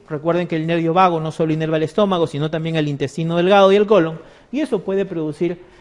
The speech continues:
que esto ocurra en este grupo de pacientes. Dice, varón de cuarenta años,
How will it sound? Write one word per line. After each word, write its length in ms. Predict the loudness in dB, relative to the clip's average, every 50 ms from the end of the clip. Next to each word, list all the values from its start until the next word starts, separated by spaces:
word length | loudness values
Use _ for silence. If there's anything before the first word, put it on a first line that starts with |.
| _ _ -6
que 240 | -2 -2 -2 -2 -2
esto 280 | -2 -4 -4 -4 -4 -6
ocurra 440 | -6 -4 -4 -4 -4 -4 -4 -6 -6 -6
en 140 | -8 -8
este 200 | -8 -8 -8 -6
grupo 300 | -6 -4 -6 -6 -6 -6
de 120 | -6 -6 -8
pacientes. 720 | -10 -12 -14 -16 -18 -20 -20 -20 -20 -20 -20 -20 _ _ _ _ _ _ _ _ _ _ _ -20 -20 -20 -20 -18 -6 -2
Dice, 260 | -2 0 2 2 4
varón 320 | 4 4 4 4 4 2
de 120 | 2 2 6
cuarenta 480 | 8 8 8 8 6 4 4 6 6
años, 460 | 6 4 2 -2 -6 -8 -10 -12 -20